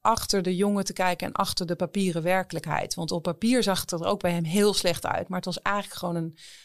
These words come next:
hele lieve, hele lieve, betrokken jongen. Wel met het hart op zijn tong en zijn emoties wat aan de grillige kant, om het zo maar te zeggen. Ehm, maar wel een warm iemand.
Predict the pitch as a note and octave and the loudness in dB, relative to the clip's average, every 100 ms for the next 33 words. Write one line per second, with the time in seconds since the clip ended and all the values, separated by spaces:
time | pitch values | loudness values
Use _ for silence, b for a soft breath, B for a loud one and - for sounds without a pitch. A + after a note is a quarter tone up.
0 | B - G3 G#3 G3 G3+ F3+ F3+ E3+ D#3 | B 2 4 6 4 4 4 4 4 4
1 | C#3 - F#3+ G#3+ G3 G3+ F#3 E3+ D#3+ E3 | 2 0 0 2 0 -2 0 0 0 -4
2 | - G3+ G3 G3 G3+ G3 E3 G3 G3 F3 | -2 0 0 2 2 2 2 2 0 -4
3 | D#3 G3 - - - F3 E3+ E3+ E3 E3 | -4 -4 -2 -4 0 0 0 -2 -4 -4
4 | D#3+ D#3+ F3+ F#3+ F#3 D#3+ D3+ D3 D3+ D3+ | -4 -2 0 0 -2 -2 -2 -2 -2 -4
5 | D3 b b b _ - F3 D#3+ - D#3 | -6 b b b _ 2 2 2 0 0
6 | F3+ F#3 E3+ - D#3 D#3 - D3 D3+ G3 | 0 0 0 -2 0 -2 -2 -2 -4 -8
7 | A#3 B B B B B _ F#3 F#3 F3+ | -12 B B B B B _ 2 4 4
8 | F3+ F3 E3+ E3 _ _ _ _ _ _ | 2 0 -2 -6 _ _ _ _ _ _
9 | _ _ _ _ _ F#3 F#3+ A3+ F#3+ F3 | _ _ _ _ _ 2 4 6 4 4
10 | G#3+ G#3 - A#3 G#3 C#3 D3 - | 4 2 4 4 6 4 2 0